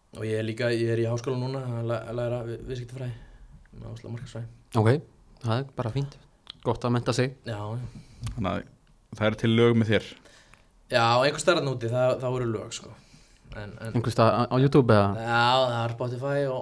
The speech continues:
Speaker 1: og YouTube á, á tólf núll á, á aðgangnum.
Speaker 2: Ótrúlegt að það er ekki valið neitt af því sem,
Speaker 1: Nei,
Speaker 2: hérna,
Speaker 1: ég veit
Speaker 2: intro-lagið.
Speaker 1: það.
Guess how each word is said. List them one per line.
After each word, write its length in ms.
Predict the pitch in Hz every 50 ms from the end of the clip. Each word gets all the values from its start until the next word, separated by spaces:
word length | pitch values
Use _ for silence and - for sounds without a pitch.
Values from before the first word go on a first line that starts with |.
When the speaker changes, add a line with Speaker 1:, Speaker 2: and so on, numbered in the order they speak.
| - 113
Speaker 1:
og 120 | 117 120 123
YouTube 340 | 127 127 123 143 143 139 139 - - - _ _ -
á, 160 | - - - - - - -
á 160 | - - - 127
tólf 240 | 123 - 139 131 131
núll 240 | 135 131 135 135 131
á, 80 | 135
á 400 | 135 123 - - 95 - - 123 123 127 131 - - - _ _ _ _ _ _ -
aðgangnum. 380 | 135 135 135 139 139 139 139 -
Speaker 2:
Ótrúlegt 400 | - 127 131 127 127 113 110 107
að 80 | 101
það 60 | 104
er 60 | 107 -
ekki 120 | 107 107
valið 200 | 117 117 110 107
neitt 140 | 110 110 -
af 80 | 110
því 80 | 127 135 123
sem, 180 | - 120 117 113
Speaker 1:
Nei, 60 | 131
Speaker 2:
hérna, 240 | 131 139 143 147 151
Speaker 1:
ég 80 | 151
veit 80 | 147 143
Speaker 2:
intro-lagið. 400 | 143 143 180 185 175 160 131 117
Speaker 1:
það. 140 | 113 -